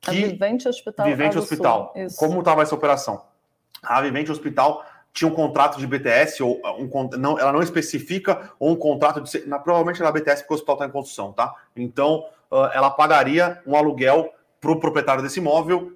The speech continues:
Speaker 2: e fa-, faria toda a questão da operação hospitalar,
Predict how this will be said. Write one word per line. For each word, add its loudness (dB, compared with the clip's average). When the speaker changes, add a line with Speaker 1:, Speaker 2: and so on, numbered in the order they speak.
Speaker 2:
e -4
fa-, 2
faria 2
toda 2
a -4
questão -4
da 4
operação 2
hospitalar, 0